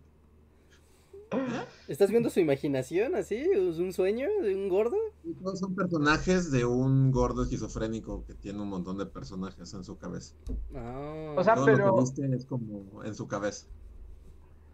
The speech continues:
Speaker 3: O sea, pero esos
Speaker 1: Ah,
Speaker 3: personajes
Speaker 1: bueno, a mí <laughs> lo que me gustaba
Speaker 3: O sea,
Speaker 1: Identidad
Speaker 3: pero
Speaker 1: con John
Speaker 3: los
Speaker 1: Cusack
Speaker 3: per-,
Speaker 1: y
Speaker 3: los
Speaker 1: Ray Liotta.
Speaker 3: personajes en algún momento veían al gordo, o sea, ¿ellos se volvían conscientes de su inexistencia?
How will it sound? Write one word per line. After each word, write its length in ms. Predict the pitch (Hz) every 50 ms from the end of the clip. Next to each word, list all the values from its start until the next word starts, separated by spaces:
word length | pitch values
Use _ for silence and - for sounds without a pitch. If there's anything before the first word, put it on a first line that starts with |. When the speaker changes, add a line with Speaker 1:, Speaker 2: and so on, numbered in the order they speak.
| - - - - - - - - - - - -
Speaker 3:
O 80 | - 208
sea, 160 | 208 208 185
pero 160 | 214 202 196
esos 180 | 208 214 294 254
Speaker 1:
Ah, 40 | -
Speaker 3:
personajes 500 | 240 214 - - 196 196 190 220 214 214
Speaker 1:
bueno, 80 | -
a 140 | 233 226 240
mí 40 | 285
<laughs> 640 | 320 349 - - - 339 - - 330 262 381 370
lo 100 | 370 381
que 80 | - 208
me 80 | 185
gustaba 260 | 175 156 151 135 240 202
Speaker 3:
O 20 |
sea, 260 | 240 254 247 156 143
Speaker 1:
Identidad 240 | 113 107 120 127 -
Speaker 3:
pero 320 | - 254 233 226 220 220 -
Speaker 1:
con 120 | - 117 113
John 200 | 127 127 127 127
Speaker 3:
los 260 | - - 220 208 - -
Speaker 1:
Cusack 60 | -
Speaker 3:
per-, 220 | - 110 - - - - - - - - -
Speaker 1:
y 40 |
Speaker 3:
los 120 | 202 185 233
Speaker 1:
Ray 80 | 240 233
Liotta. 60 | 208
Speaker 3:
personajes 680 | - 226 208 196 202 220 247 - - 269 285 - - - - - - - - - - -
en 140 | 175 175
algún 280 | 175 170 165 170 180 185
momento 720 | 208 208 202 185 185 196 190 190 220 208 202 196 175 190 -
veían 320 | 160 143 143 151 165 -
al 160 | 185 175 156
gordo, 420 | 123 135 147 160 185 254 320 - - -
o 100 | 143 139
sea, 600 | - 170 151 147 143 143 139 135 131 135 - -
¿ellos 260 | 170 175 165 214 226 -
se 80 | - 170
volvían 380 | 135 139 135 131 156 160 165
conscientes 720 | - 180 175 170 - - 156 156 180 185 202 196 185 185
de 100 | 160 139
su 120 | 120 - 135
inexistencia? 840 | 127 123 117 - - 123 117 117 - - 151 147 - 392 - -